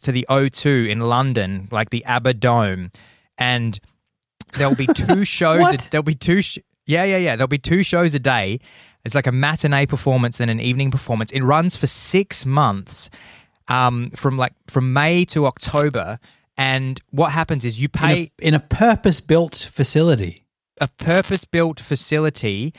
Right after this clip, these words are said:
Speaker 1: and you will go, and what will happen is when you go in,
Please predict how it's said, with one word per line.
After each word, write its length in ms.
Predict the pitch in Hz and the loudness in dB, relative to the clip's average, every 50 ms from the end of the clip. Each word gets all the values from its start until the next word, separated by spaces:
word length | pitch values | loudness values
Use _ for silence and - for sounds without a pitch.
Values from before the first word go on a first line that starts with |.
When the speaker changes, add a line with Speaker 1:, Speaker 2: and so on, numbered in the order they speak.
| - _ - - _ _ _ _ - | -18 _ -20 -20 _ _ _ _ -4
Speaker 1:
and 220 | 131 135 135 135 | -2 -2 -2 0
you 160 | 135 143 151 | 0 2 2
will 140 | 151 156 147 | 2 2 0
go, 560 | 131 120 120 - 165 175 170 147 123 117 110 | 0 -2 -2 0 2 4 4 4 4 2 0
and 200 | 117 120 117 123 | 0 -2 -2 -2
what 120 | 135 175 165 | -2 -2 0
will 80 | 160 | 0
happen 240 | 147 143 156 147 151 | 0 0 0 -2 -2
is 80 | 135 117 | -4 -4
when 100 | 143 143 | -4 -4
you 80 | 139 127 - | -4 -4 -2
go 240 | - 160 165 165 160 | 0 2 2 2 2
in, 420 | 156 143 120 107 107 107 151 185 | 0 0 0 -2 -2 -4 -6 -8